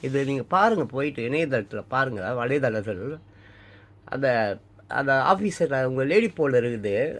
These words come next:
அதிகாரி போல இருக்குது. "சாரி சார், எனக்கு உடம்பு சரியில்லை."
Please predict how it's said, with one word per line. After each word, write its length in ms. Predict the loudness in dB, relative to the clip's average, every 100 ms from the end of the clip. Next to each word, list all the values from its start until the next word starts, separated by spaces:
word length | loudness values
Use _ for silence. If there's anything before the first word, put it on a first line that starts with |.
| -8
அதிகாரி 340 | 0 2 2
போல 300 | 0 0 2
இருக்குது. 500 | 0 -2 -2 -2 -4 -14 -20 -20 -20 -20 -20 -20 -20 -20
"சாரி 340 | -10 -4 -2
சார், 340 | 2 4 4 0 -12 -4
எனக்கு 280 | 0 2 2
உடம்பு 340 | 4 6 6 4
சரியில்லை." 580 | 4 6 6 6 4